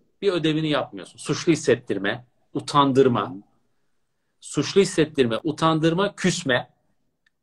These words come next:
Sevgini geri çekme. Bunlar da psikolojik kontrol. Çocuk ödevini yapıyor ama bir kaygıyla yapıyor.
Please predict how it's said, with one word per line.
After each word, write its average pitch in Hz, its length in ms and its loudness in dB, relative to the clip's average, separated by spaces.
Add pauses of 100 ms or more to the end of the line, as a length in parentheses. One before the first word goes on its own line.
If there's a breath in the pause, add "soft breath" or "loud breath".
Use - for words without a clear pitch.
(380)
Sevgini 139 460 4
geri 131 220 2
çekme. - 380 -2
Bunlar 175 280 4
da 214 100 0
psikolojik 147 440 -2
kontrol. 113 400 -4 (680 soft breath)
Çocuk 160 300 2
ödevini 185 340 6
yapıyor 190 320 2
ama 214 180 0
bir - 80 -4
kaygıyla 151 500 2
yapıyor. 92 320 -8